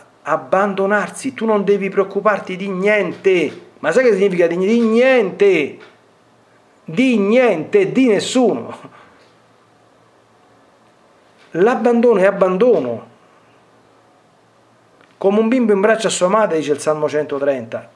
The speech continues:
Abbandona-, la Madonna non, che se pensate che la Madonna si è,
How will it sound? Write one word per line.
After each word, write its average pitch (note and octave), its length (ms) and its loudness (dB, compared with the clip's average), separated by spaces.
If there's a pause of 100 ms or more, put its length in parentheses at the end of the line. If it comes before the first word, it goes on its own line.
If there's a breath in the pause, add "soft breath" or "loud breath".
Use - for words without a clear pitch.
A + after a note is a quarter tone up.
(140)
Abbandona-, G#3+ 1080 0 (160 loud breath)
la E3 180 0
Madonna A#3 380 2
non, G3 240 0 (400 loud breath)
che A#3+ 160 0
se A#3 120 -4
pensate E3+ 360 0
che C#3 60 0
la E3 80 4
Madonna F#3+ 340 2
si D3 80 0
è, D3 140 -2